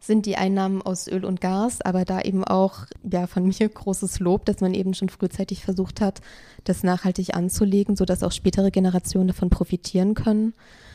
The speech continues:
Ansonsten, ja, dass wieder eben fast alle einzahlen in die einkommensabhängige Rente.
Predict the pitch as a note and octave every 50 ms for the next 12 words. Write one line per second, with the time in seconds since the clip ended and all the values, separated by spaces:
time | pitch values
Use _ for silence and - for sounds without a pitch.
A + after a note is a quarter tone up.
0 | - - - - - - - F#3+ F#3+ F3+ F#3 F3+ F#3 - - - - G3+ G3 G3
1 | G3 F#3+ F#3+ F#3+ - - - F#3 F#3 F3+ F#3+ G3+ G3 F#3 - - - F3+ F#3 F#3
2 | F#3 F3+ F3+ F#3 - - G3 F3+ F3+ - - F#3+ F3+ - - - F#3 F#3+ F#3+ F#3
3 | - F3 F3 F#3 F#3+ - - A3 G#3+ A3 A3 G#3 G3+ G3+ G#3 G#3 G#3 G#3 G3+ G3+
4 | G3+ - _ _ _ _ - _ _ _ _ _ F#3 F3+ F#3 G3 - G#3+ A3 A3
5 | - A3 G#3+ - - A3 G#3 G#3+ G3+ - A3 G#3 G#3 G#3 G#3 A3 - - A3+ A3
6 | A3 A3+